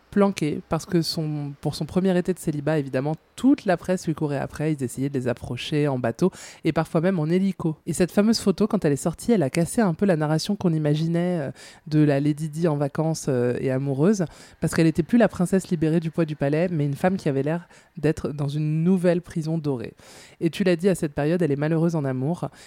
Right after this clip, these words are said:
et on a l'impression qu'elle est à un carrefour de sa vie et qu'elle ne sait pas quoi faire. L'employé du yacht a aussi confié que Lady Di leur avait dit à plusieurs reprises qu'elle avait hâte de rentrer à Londres pour retrouver ses fils et reprendre son rythme de vie habituel. Donc finalement,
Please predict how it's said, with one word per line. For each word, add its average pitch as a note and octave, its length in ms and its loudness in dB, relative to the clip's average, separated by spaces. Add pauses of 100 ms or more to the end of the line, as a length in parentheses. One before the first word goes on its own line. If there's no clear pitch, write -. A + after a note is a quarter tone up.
(160)
et - 40 0
on D3+ 120 2
a D#3 60 2
l'impression D#3+ 500 0
qu'elle E3 180 0
est D#3+ 40 2
à C#3 100 2
un C3+ 140 -2
carrefour F3+ 340 -2
de - 60 -14
sa F3+ 120 0
vie D#3+ 180 0
et G3 60 2
qu'elle D3 200 -6
ne D3 60 -2
sait D#3 180 -4
pas G3 180 -2
quoi - 260 -2
faire. D3 440 -6
L'employé G#3 480 4
du F3+ 100 -2
yacht E3+ 320 2
a D3 140 0
aussi E3 220 0
confié G#3 340 -2
que - 100 -2
Lady D#3+ 300 0
Di F3+ 160 -2
leur E3+ 160 0
avait C3+ 120 -2
dit E3 140 0
à D3+ 60 0
plusieurs G#3+ 420 0
reprises D#3 400 -4
qu'elle C#3+ 180 -2
avait C3 220 -2 (180)
hâte A3+ 320 -2
de D#3+ 160 -4
rentrer D#3 340 0
à D#3 120 2
Londres D3+ 340 -2
pour C#3 160 -6
retrouver F#3 380 0
ses E3+ 160 -4
fils - 360 -8
et E3 100 0
reprendre D#3+ 360 -2
son D3 280 -4
rythme E3 280 -2
de D3 100 0
vie D3+ 180 -6 (180)
habituel. D#3 480 -2 (380)
Donc E3 120 0
finalement, G3 480 2